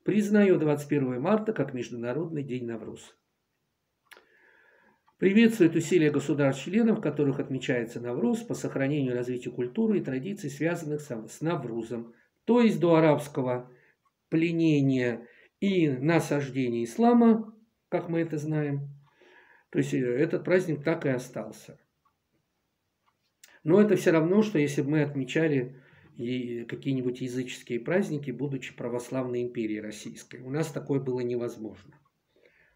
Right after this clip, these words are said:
Вот. То есть мы, э, до ре-, до указа императора Октябрьского тысяча девятьсот пятого года даже староверов преследовали.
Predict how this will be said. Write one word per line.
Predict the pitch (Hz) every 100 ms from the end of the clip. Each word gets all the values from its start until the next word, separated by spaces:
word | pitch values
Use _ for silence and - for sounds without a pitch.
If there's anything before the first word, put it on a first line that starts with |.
| _
Вот. | 131 113 -
То | 139 139 -
есть | 120 -
мы, | 139 139 131 - - _ _
э, | -
до | - - 135
ре-, | 127 123 120
до | - 143 139 135
указа | 135 143 123 127
императора | 120 120 127 123 120 113 110 - _ _ -
Октябрьского | 120 - 120 110 - 117
тысяча | 110 127 -
девятьсот | 117 117 123 110
пятого | 117 139 139
года | 104 101 135 - - _ _
даже | 139 139 139
староверов | - 147 147 135 113 107
преследовали. | - 120 - 117 107 107 104 107